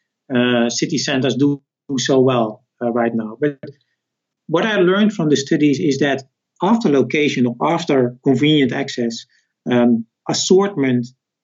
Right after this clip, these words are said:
is the most important driver of store traffic, and not price, because I had expected price.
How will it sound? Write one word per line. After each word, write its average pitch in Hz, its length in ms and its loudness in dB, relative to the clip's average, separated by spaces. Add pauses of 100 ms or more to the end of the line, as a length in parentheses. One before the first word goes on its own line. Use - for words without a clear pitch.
is - 140 -4
the 156 120 0
most 156 420 0
important 135 760 2 (500)
driver 131 440 0
of 123 100 -8
store 127 280 0
traffic, 117 380 -6
and 160 160 0
not 202 220 2
price, 147 340 -2
because - 260 -6
I 139 100 -2
had 143 120 -4
expected 139 520 -6
price. 190 460 -2